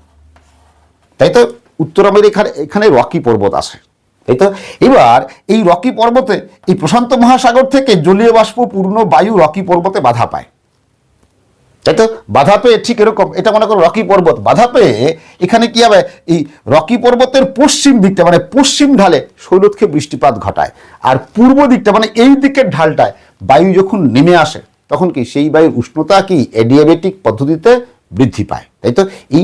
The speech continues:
বায়ুটাই কিন্তু কি বলতো? এই বায়ুটাই চিনুক বায়ু। এই চিনুক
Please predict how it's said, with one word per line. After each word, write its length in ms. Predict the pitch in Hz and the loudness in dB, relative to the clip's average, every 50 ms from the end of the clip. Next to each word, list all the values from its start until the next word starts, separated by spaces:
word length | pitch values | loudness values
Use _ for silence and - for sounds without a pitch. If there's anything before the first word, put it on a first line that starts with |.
| 202 127 | 0 0
বায়ুটাই 380 | 110 110 131 143 135 160 165 156 170 | 2 2 2 2 2 2 0 0 -2
কিন্তু 180 | 170 160 156 143 - | -4 -6 -6 -8 -6
কি 80 | 139 139 147 | -6 -2 -2
বলতো? 240 | 170 180 185 185 214 - - - 131 | -2 -2 2 0 0 0 0 -4 -4
এই 80 | 165 190 160 | -2 -2 0
বায়ুটাই 400 | 123 104 117 120 123 202 220 247 240 240 - _ _ _ _ _ - | 0 2 2 2 2 2 2 2 2 -2 -8 _ _ _ _ _ -10
চিনুক 340 | - 151 151 143 143 - - - 87 76 | -4 -2 0 0 0 -2 -4 -8 -8 -8
বায়ু। 220 | - - 65 - _ _ _ _ _ - 180 | -8 -10 -10 -16 _ _ _ _ _ -8 -6
এই 60 | 185 185 185 - - | -6 -6 -6 -8 -4
চিনুক 300 | - 202 202 240 269 | -2 0 2 2 2